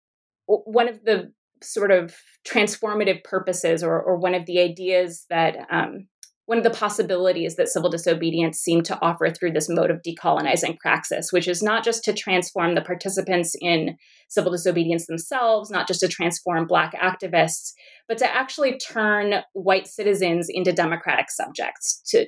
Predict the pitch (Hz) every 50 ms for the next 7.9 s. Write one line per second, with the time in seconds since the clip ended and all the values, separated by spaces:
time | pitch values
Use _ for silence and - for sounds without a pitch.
0 | - 190 185 151 - - 208 208 190 196 175 - - 214 214 202 180 170 - -
1 | - - - 214 233 226 208 185 - 180 165 165 170 - 175 165 165 170 165 190
2 | - 175 170 165 180 175 165 165 165 175 190 196 190 170 165 - - - - 220
3 | 196 196 180 165 180 185 214 214 208 190 180 175 - - 165 170 160 160 165 165
4 | _ - - - - - - - - 214 196 185 - - _ _ - 220 208 190
5 | 160 170 196 190 196 196 185 185 180 180 - - _ _ _ _ _ _ - 180
6 | 170 151 147 147 170 202 196 196 196 185 - 202 185 185 180 - 180 165 180 185
7 | 180 180 - - 180 170 170 170 170 175 175 175 165 165 160 165 165